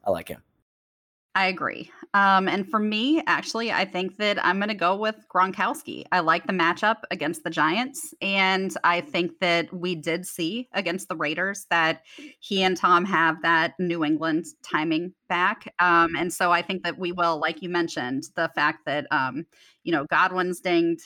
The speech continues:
Speaker 2: uh, the, Antonio Brown, I don't think is even able to play yet. I don't think his suspension is really up until next week.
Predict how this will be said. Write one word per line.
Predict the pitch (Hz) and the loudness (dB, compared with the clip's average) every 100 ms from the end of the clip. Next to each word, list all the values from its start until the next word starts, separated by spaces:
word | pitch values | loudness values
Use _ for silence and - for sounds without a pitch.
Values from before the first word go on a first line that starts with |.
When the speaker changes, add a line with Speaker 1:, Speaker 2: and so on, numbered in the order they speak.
| - _ | -20 _
Speaker 2:
uh, | 175 165 156 | 2 2 2
the, | 151 - 156 | -2 -8 -6
Antonio | 170 165 - 185 170 | -4 -4 -4 -4 -2
Brown, | 165 160 156 | 0 2 2
I | 147 | 0
don't | 143 131 - | -4 -8 -8
think | 143 143 | -8 -6
is | 139 127 - - - | -8 -10 -16 -20 -12
even | 156 151 143 139 _ _ | -8 -4 -4 -6 _ _
able | - 156 113 131 | -8 -8 -8 -12
to | _ _ | _ _
play | - 127 | -10 -6
yet. | 127 | 0
I | 156 | 2
don't | 165 - | 2 0
think | 156 | -2
his | 151 139 | -2 -8
suspension | - - 139 - 123 | -8 -6 -4 -4 -8
is | - | -8
really | 160 147 | -2 0
up | 135 139 | 0 -2
until | 151 - | -4 -4
next | 147 135 - - | -2 -2 -6 -12
week. | 151 170 | -10 -10